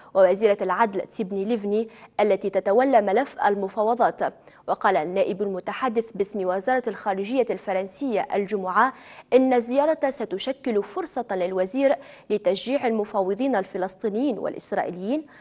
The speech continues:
على مواصلة المفاوضات المباشرة في سبيل السلام. ألقت الشرطة الهندية القبض على رجلين يشتبه بتورطهما بحادث الاغتصاب الجماعي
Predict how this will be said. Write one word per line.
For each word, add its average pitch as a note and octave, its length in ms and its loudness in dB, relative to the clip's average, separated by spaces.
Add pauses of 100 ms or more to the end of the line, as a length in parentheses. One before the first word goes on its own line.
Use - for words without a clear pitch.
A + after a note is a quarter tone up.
(140)
على G3+ 260 2
مواصلة F3+ 600 -2
المفاوضات A3+ 840 0
المباشرة G3+ 840 -2 (300)
في B3+ 80 -2
سبيل G#3+ 360 -4
السلام. E3 560 -6 (2500)
ألقت B3 320 6
الشرطة A3 460 0
الهندية G#3 500 2
القبض G#3 480 0
على G3+ 280 4
رجلين A3 540 2
يشتبه G3+ 520 -2
بتورطهما G3 960 0
بحادث G3+ 600 -2
الاغتصاب G#3+ 680 0
الجماعي F#3+ 600 -2